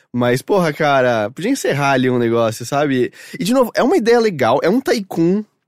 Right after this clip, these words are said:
de malhar, malhar e lutar. É divertido. Só que ele tinha que ter tomado mais cuidado com o grind do final do jogo. Eu, eu gostaria, eu acho que ele podia ser muito mais breve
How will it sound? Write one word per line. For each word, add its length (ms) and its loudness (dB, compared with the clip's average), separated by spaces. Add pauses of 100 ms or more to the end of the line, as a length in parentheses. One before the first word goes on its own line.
(140)
de 280 -6
malhar, 560 0
malhar 320 2
e 40 2
lutar. 440 -6 (200)
É 100 0
divertido. 680 -6 (340)
Só 180 -2
que 120 -4
ele 160 -4
tinha 280 -4
que 60 -6
ter 100 0
tomado 300 -4
mais 140 0
cuidado 240 -2
com 120 -4
o 40 -2
grind 340 -2
do 120 -12
final 260 -6
do 100 -8
jogo. 300 -6
Eu, 140 0
eu 120 0
gostaria, 480 -2
eu 100 2
acho 120 -2
que 60 0
ele 60 -2
podia 180 -2
ser 140 -4
muito 320 0
mais 180 -2
breve 380 -2